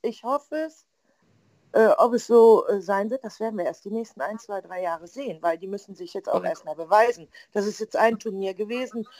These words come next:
Speaker 1: wo die richtig aufgefallen ist, weil es halt auch im Fernsehen gezeigt worden ist, die W M. Und jetzt kommt das erstmal alles ins Rollen. Aber die werden genauso unterm Fokus stehen und es wird geguckt und gemacht. Und wenn die jetzt einmal da abkacken, dann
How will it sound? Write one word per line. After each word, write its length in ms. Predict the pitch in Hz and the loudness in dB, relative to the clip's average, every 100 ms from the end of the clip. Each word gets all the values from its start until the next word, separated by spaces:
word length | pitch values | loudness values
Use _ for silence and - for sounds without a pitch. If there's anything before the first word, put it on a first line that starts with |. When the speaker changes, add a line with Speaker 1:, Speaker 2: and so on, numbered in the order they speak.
| - | -12
Speaker 1:
wo 100 | - | -4
die 100 | 226 | -2
richtig 420 | 214 262 - 208 - | -2 -4 -4 -6 2
aufgefallen 720 | 277 294 - 202 - 190 190 | 2 2 0 -10 -4 -4 -2
ist, 220 | 208 - | -10 -6
weil 140 | 214 208 | -6 -6
es 100 | 208 | -10
halt 140 | 202 | -10
auch 120 | 180 | -10
im 80 | 180 | -12
Fernsehen 360 | 220 233 220 175 | -8 -8 -8 -18
gezeigt 360 | 180 202 214 | -12 -12 -12
worden 200 | 165 160 | -16 -18
ist, 180 | - _ | -20 _
die 100 | 143 | -16
W 80 | 147 | -12
M. 240 | 95 220 - _ _ _ _ - | -12 -14 -20 _ _ _ _ -6
Und 220 | 220 220 | -2 2
jetzt 240 | 220 208 | 0 0
kommt 220 | - 220 214 | -6 -6 -6
das 120 | 196 | -8
erstmal 320 | 190 196 190 | -10 -8 -10
alles 240 | 160 175 | -10 -12
ins 240 | 156 147 - | -16 -18 -6
Rollen. 300 | 247 190 160 | -4 -4 -4
Aber 200 | 180 180 | -8 -6
die 160 | 170 | -8
werden 220 | 190 202 185 | -4 -4 -4
genauso 560 | 175 233 285 254 240 _ _ - | -6 -4 -6 -6 -8 _ _ -4
unterm 380 | 233 220 208 | -4 -2 -6
Fokus 420 | - 247 247 269 - | -4 -4 -4 -10 -8
stehen 300 | 277 262 262 | -8 -8 -8
und 180 | 202 | -8
es 140 | - - | -8 -2
wird 180 | 220 - | -2 -2
geguckt 460 | - - 330 - | -10 -4 -4 -6
und 120 | 214 | -8
gemacht. 360 | 202 214 262 - | -6 -4 -4 -4
Und 180 | 196 196 | -8 -4
wenn 160 | 196 | -4
die 120 | 190 185 | -4 -6
jetzt 260 | 180 - | -6 -4
einmal 300 | - 269 226 | -4 -4 -4
da 100 | 202 | -2
abkacken, 680 | - 226 - 165 - 214 220 _ _ - _ | -2 -4 -4 -6 -6 -8 -10 _ _ -20 _
dann 340 | 220 240 254 | 2 4 0